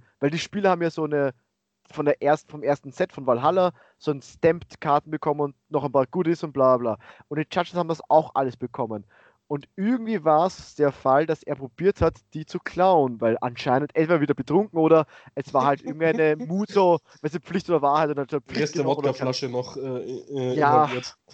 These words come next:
Speaker 1: genau, oder irgend sowas.
Speaker 2: <laughs>
Speaker 1: Ähm, und da sind sie dann auch drauf gekommen, weil auch das hat das, äh, das Hotel gefilmt. Und dann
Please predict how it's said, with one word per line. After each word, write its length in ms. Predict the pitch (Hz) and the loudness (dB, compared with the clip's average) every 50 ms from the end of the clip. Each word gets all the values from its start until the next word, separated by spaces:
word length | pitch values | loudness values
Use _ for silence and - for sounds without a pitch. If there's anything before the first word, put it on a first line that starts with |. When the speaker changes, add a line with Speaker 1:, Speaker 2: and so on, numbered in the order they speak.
| - - - | -20 -12 -8
Speaker 1:
genau, 240 | 165 147 147 143 | -6 -2 0 2
oder 120 | 147 - - | 2 4 2
irgend 300 | - 175 185 190 190 294 | 2 2 -2 -4 -4 -4
sowas. 560 | - 185 175 165 170 165 160 156 - - - _ | -4 -4 -2 0 0 0 0 -2 -6 -12 -18 _
Speaker 2:
<laughs> 40 | - | -6
Speaker 1:
Ähm, 480 | 156 147 143 143 143 139 135 139 131 _ _ - | -4 -2 -2 0 0 -2 -4 -6 -12 _ _ -8
und 260 | - 143 147 147 143 _ _ _ _ _ _ - | -4 -4 -4 -4 -6 _ _ _ _ _ _ -4
da 160 | 151 156 196 | -2 -2 -2
sind 140 | - 190 170 | -2 -6 -10
sie 60 | 151 | -8
dann 120 | 151 151 | -6 -2
auch 160 | 143 202 208 | -2 -2 -2
drauf 200 | - 175 160 156 - | -2 -2 -4 -4 -4
gekommen, 220 | - - 170 151 | -6 -8 -6 -4
weil 100 | 151 147 | -2 -2
auch 100 | 143 127 | -4 -4
das 260 | - - - - - | -4 -6 -8 -4 -4
hat 140 | 180 143 - | -4 -4 -4
das, 220 | 147 127 - - _ - | -6 -8 -8 -12 _ -8
äh, 340 | 147 139 127 123 120 117 113 - _ _ _ _ _ _ _ _ | -4 -2 0 0 0 0 -2 -6 _ _ _ _ _ _ _ _
das 300 | - 139 131 135 - - - | 0 2 2 2 0 -4 -10
Hotel 460 | 143 - - 151 139 143 139 139 - _ _ _ - | -8 -4 0 0 2 2 0 -2 -6 _ _ _ -14
gefilmt. 540 | 151 - - 160 165 185 214 262 - - - - _ _ - - - _ - - - _ _ | -14 -6 -2 0 0 0 -2 -4 -8 -14 -18 -18 _ _ -20 -20 -20 _ -20 -20 -20 _ _
Und 520 | - 165 165 180 185 190 196 190 - - _ _ 143 131 _ - | 0 0 2 2 2 0 -2 -4 -8 -16 _ _ -20 -12 _ 0
dann 640 | 147 143 170 190 190 185 185 185 185 185 180 | 2 2 2 0 -4 -8 -12 -12 -14 -14 -16